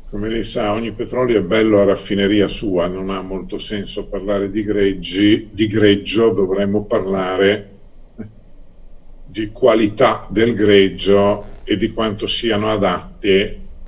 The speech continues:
alle raffinerie, quali siano le raffinerie che li possono lavorare al meglio, no? Perché le raffinerie sono tarate su tipologie di greggi abbastanza diverse.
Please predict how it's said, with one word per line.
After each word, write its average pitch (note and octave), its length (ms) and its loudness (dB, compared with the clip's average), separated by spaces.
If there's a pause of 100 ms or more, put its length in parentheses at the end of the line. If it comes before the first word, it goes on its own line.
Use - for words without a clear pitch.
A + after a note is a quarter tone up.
(280)
alle G2 240 2
raffinerie, G2 840 0
quali A2+ 240 2
siano G#2 460 0
le F#2 160 0
raffinerie F#2+ 680 -2
che G2 100 -6
li F#2 100 -4
possono F2+ 460 -10
lavorare F2 460 -6
al F#2+ 100 -6
meglio, D#2+ 400 -2
no? G#2 200 -8
Perché F2 280 -10
le E2+ 140 -4
raffinerie G2 800 -4 (640)
sono A2 380 -8
tarate - 580 -2
su F#2+ 180 -6
tipologie F#2 640 -4
di F#2 100 -2
greggi E2+ 380 -4
abbastanza D#2+ 580 -10
diverse. D#2+ 720 -8